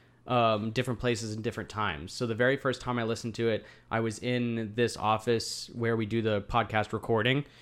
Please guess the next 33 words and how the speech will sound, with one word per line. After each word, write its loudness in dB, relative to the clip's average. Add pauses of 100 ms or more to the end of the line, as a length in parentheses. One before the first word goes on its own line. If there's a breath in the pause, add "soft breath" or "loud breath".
(280 soft breath)
and, 4
um, 4 (720)
it 4
was 4
just, 0
like, 2
the 0
middle 4
of 2
the -2
day 4
listening 0
to 0
it, 4
just -6
hanging 0
out 0
on -4
the -4
couch -2
listening -4
and -6
taking -2
notes. -2 (320 loud breath)
And 2
then 2
after 2
that, 4
the -2
second -2
listen, -4
I 2
was 0